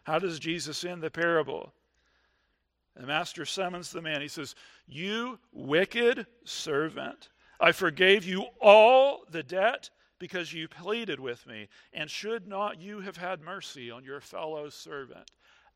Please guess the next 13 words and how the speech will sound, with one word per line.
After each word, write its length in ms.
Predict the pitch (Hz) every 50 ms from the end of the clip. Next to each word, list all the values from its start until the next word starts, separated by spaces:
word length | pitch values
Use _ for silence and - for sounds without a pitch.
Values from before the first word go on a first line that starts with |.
| _
as 320 | - 160 143 139 135 117 - - -
I 420 | - 151 165 175 175 160 123 104 101 92 92 92 _ _ _ _ _ _
had 200 | - 139 127 120 120
mercy 720 | 127 135 127 - - - - 117 101 92 87 85 85 85 _ _ _ _ _ _ _ _ _ _ _ _ -
on 220 | - 110 107 98 95
you?" 340 | 92 95 95 92 87 80 78 76 76 _ _ _ _ _ _ _ _ _ _ _ _ _ _ _ _ _ _ _ _ _ _ _ _ _ _ _ -
That's 220 | - 196 - -
what 160 | 160 143 -
Christ 380 | - - 156 139 127 - - -
is 160 | 131 113 -
telling 440 | - 156 151 156 147 143 131 123 120
us 240 | 113 107 101 - -
here 380 | 143 143 143 143 131 110 101